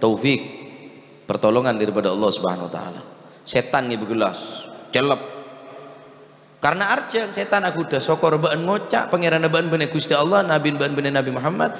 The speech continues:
maka aing re bingkong e bagi ka baan. Tak putus asa setan. Saat ini sangat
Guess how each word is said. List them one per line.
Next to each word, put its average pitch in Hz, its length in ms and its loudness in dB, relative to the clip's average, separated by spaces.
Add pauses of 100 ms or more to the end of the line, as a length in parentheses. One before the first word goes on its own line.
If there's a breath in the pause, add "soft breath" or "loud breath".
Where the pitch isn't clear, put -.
(220 loud breath)
maka 143 320 2
aing 165 160 -2
re 165 80 -2
bingkong 151 400 -2
e 123 80 -2
bagi 127 240 0
ka 113 80 2
baan. 101 160 -4 (2500)
Tak - 240 2
putus 220 240 -2
asa 214 320 2
setan. 185 320 -2
Saat 208 320 2
ini 240 160 0
sangat 240 480 2